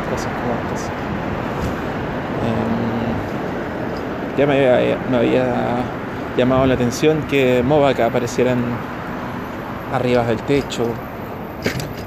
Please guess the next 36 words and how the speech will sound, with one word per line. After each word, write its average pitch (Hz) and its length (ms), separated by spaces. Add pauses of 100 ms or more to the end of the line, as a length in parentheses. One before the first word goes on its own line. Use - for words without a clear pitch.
(120)
tiradas 127 420
en 120 160
el 113 60
Mapocho, 120 520 (1400)
sobre 135 400
los 123 120
puentes, 123 500 (320)
o - 40
sea, 127 120
ni 117 80
siquiera - 400 (180)
arriba 135 300
de 123 40
un 123 80
puente, 180 280
sino 120 220
que 123 120 (440)
arriba, 143 400
arriba 165 180
de 123 60
un 117 80
puente, - 300 (240)
o - 40
sea, - 120
en 117 80
el 117 140
techo - 240
de 123 60
un 123 60
puente. - 220 (1200)
Eso - 160
era 123 120
raro. 95 240 (1400)
Pero 113 140
esta - 180
vez 120 340